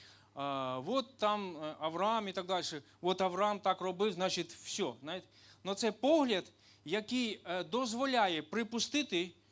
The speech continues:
і що вони теж люди, вони вчилися, вони щось, вони десь помилялися. Це погляд, який дозволяє подивитися, а що було,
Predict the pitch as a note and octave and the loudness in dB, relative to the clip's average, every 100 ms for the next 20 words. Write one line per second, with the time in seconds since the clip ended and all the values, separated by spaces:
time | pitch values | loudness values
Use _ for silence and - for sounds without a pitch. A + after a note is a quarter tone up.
0 | _ - - _ _ F#3+ F#3+ F#3 F3 - | _ -20 -20 _ _ -4 -2 0 0 0
1 | A3+ A#3+ C4 A3+ G#3+ B3 G#3 D#3 E3+ F#3+ | 0 0 0 0 0 2 2 2 0 -4
2 | - - - _ _ _ _ _ _ _ | -14 -20 -20 _ _ _ _ _ _ _
3 | _ B2+ C3+ G3 B3 B3 - B3 E3 D3+ | _ -10 0 2 2 2 2 4 4 0
4 | D#3 D#3+ F#3+ _ _ _ _ _ _ _ | -2 -4 -8 _ _ _ _ _ _ _
5 | _ - C#3 G#3 B3 A3 - A#3+ A3 - | _ -8 -2 0 2 0 0 2 0 -2
6 | F3+ A3 G#3+ B3 - C4 C4 A#3 D#3 E3+ | -2 0 2 0 2 4 6 4 4 0
7 | - G3+ A3+ - _ _ _ _ - - | -2 -4 -4 -12 _ _ _ _ -20 -20
8 | - A#3 A#3 D#4+ C#4 B3 A#3 B3 A#3 G#3 | -2 0 6 6 6 2 0 0 0 0
9 | A#3+ C4 C4 A#3 G3 - _ A3+ A3 B3 | 2 4 4 2 -2 -14 _ 0 2 0
10 | A3+ G3 G#3 - G3+ G#3 - C#4 C#4 G3+ | 0 -2 -4 2 2 2 0 0 -2 -2
11 | G#3 A#3+ B3+ B3 | -2 2 2 0